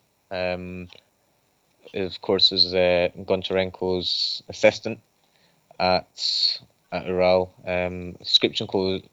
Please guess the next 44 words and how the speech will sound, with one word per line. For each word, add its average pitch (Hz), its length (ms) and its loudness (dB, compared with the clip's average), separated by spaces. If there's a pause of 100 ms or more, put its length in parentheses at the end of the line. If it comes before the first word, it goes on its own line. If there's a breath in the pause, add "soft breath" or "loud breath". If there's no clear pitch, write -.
(120)
again, 98 320 2
at 76 60 -4
the 82 60 -10
beginning 101 260 4
of 95 60 -2
the - 40 -6
season 92 300 -4
when 90 140 0
he 90 60 -6
had 90 200 0
his - 440 -4 (300)
full 92 160 0
team, 98 300 0
was 87 260 -2
doing 95 220 -4
some 90 160 -8
fantastic - 460 -2
stuff. - 260 -2
I 98 40 0
was 87 80 -4
really 95 140 -2
impressed 90 340 0
by 90 80 0
him. 113 220 0 (560 loud breath)
Uh, 95 200 4
it'd 90 160 -4
be - 80 2
interesting 101 320 4
to 101 100 -6
see 98 560 0 (460)
how, 92 580 2 (760)
how 101 160 -6
he'll 98 260 0
progress 101 540 2
and 90 80 -8
how 95 80 -2
Ural 90 400 4
will 90 80 -2
progress 90 420 2
with 92 200 2
him 95 260 0
if 98 140 -6
they 87 100 -4
do 87 340 0